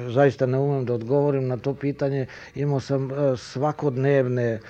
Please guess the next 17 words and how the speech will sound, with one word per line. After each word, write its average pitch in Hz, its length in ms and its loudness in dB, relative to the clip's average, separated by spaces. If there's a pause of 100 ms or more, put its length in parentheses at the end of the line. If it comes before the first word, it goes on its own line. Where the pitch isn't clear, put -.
(260)
a, 110 280 -6 (1040)
m, 67 280 -6 (800)
zahteve, 139 840 2
e, 131 60 -8 (2500)
vremena, 139 680 6
trenutka, 147 840 4
e, 127 640 0
i 131 120 6
ja 139 200 8
sam 131 560 -2
bio 135 240 6
u 131 220 2
stanju 135 500 0
neprek-, 135 480 2
neke 131 340 0
neprekidne 123 800 -2
odbrane, 131 600 0